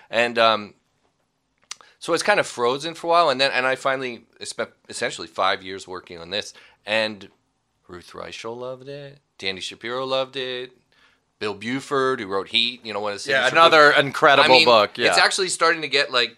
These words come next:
Speaker 1: advanced reviews. Publishers Weekly gave it a starred review. And I, I, honestly, Brian, I'm fifty-two.
Speaker 2: Yeah.
Speaker 1: Like, I don't know how this feels. It's really, it's a, it's very satisfying at this age, after years of work, to have people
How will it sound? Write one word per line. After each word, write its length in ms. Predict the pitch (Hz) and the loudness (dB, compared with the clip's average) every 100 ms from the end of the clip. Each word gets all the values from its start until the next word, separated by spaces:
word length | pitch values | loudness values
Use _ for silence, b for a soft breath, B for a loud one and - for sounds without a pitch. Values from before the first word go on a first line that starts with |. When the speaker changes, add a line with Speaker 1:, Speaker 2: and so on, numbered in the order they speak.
| _ | _
Speaker 1:
advanced 420 | 113 107 113 110 | -10 -6 -6 -6
reviews. 480 | 113 98 117 120 113 | -16 -12 -12 -12 -14
Publishers 500 | - 92 92 95 85 | -12 -12 -12 -16 -16
Weekly 340 | 107 113 120 113 | -16 -16 -16 -14
gave 140 | 107 | -12
it 60 | 101 | -12
a 40 | |
starred 280 | - 107 101 | -10 -10 -10
review. 220 | 98 104 - | -12 -12 -6
And 120 | 120 | -4
I, 120 | 131 - | -4 -4
I, 140 | 139 - | -6 2
honestly, 340 | 151 214 233 | 2 2 -4
Brian, 220 | 202 208 143 | -2 0 0
I'm 80 | |
fifty-two. 720 | 139 165 - 131 - 143 180 208 | -6 -10 -10 -12 -8 -6 -8 -12
Speaker 2:
Yeah. 320 | _ _ - | _ _ 0
Speaker 1:
Like, 140 | 123 127 | 0 4
I 120 | 127 | 2
don't 160 | 151 147 | 4 0
know 160 | 135 123 | 2 2
how 140 | 120 | 2
this 160 | 107 - | 0 -10
feels. 260 | 110 90 104 | -10 -10 -10
It's 220 | 110 98 | -12 -12
really, 560 | 110 135 135 120 113 - | -10 -8 -8 -8 -12 -14
it's 220 | 117 - | -12 -10
a, 140 | 110 - | -10 -4
it's 200 | 123 - | -6 -6
very 400 | 107 127 170 180 | -4 0 2 0
satisfying 720 | 170 147 147 143 151 131 117 | 0 0 0 0 -6 -6 -8
at 160 | 110 - | -14 -8
this 240 | 131 135 | -10 -8
age, 320 | 104 107 110 | -10 -10 -10
after 320 | 92 101 - 101 | -8 -8 -8 -18
years 340 | 98 113 117 | -14 -14 -14
of 100 | 104 | -14
work, 440 | 95 101 98 _ b b b _ | -12 -10 -12 _ b b b _
to 100 | 101 | -2
have 160 | 107 - | -2 -2
people 560 | 110 107 107 101 - | -16 -8 -8 -8 -12